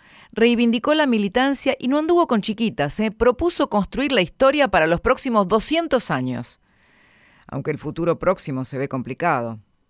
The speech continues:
Ferraresi admitió con su frase de "si perdemos, algunos vamos a ir presos", lo que inquieta hondamente al kirchnerismo, el temor a la casi segura derrota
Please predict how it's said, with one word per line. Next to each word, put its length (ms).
Ferraresi 760
admitió 440
con 140
su 160
frase 580
de 140
"si 180
perdemos, 800
algunos 360
vamos 280
a 20
ir 100
presos", 680
lo 140
que 100
inquieta 420
hondamente 580
al 120
kirchnerismo, 600
el 140
temor 400
a 80
la 100
casi 320
segura 500
derrota 600